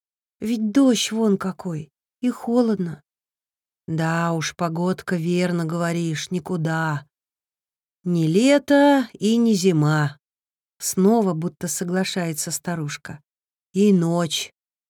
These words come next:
Никто тебя сейчас в такую пору не приветит». «Значит, вы разрешаете?» — спрашиваю. «Да ты что,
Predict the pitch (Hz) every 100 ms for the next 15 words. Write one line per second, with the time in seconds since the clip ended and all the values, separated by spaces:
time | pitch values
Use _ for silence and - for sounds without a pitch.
0 | _ 170 160 - 262 269 262 208 208 -
1 | 190 - 202 190 - - 165 151 - 208
2 | 190 147 160 180 170 160 165 156 160 139
3 | 143 151 151 - - _ _ _ _ _
4 | _ _ _ _ - 208 226 220 - 196
5 | 226 233 233 220 233 - 277 233 - 180
6 | 156 _ - 180 165 151 151 147 147 _
7 | _ _ _ _ _ _ _ _ _ _
8 | _ - 226 277 269 214 - 127 117